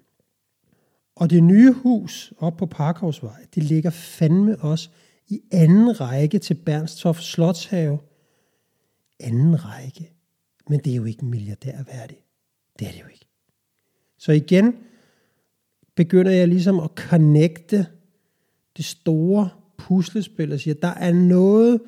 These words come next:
galt her. Og, øhm, og nu sidder jeg jo faktisk her og kigger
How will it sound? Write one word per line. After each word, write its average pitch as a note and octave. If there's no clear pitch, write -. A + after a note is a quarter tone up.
galt E3
her. -
Og, D3+
øhm, C3+
og D#3+
nu A3+
sidder C#4
jeg C#4
jo D#3+
faktisk E3
her F3+
og E3
kigger A3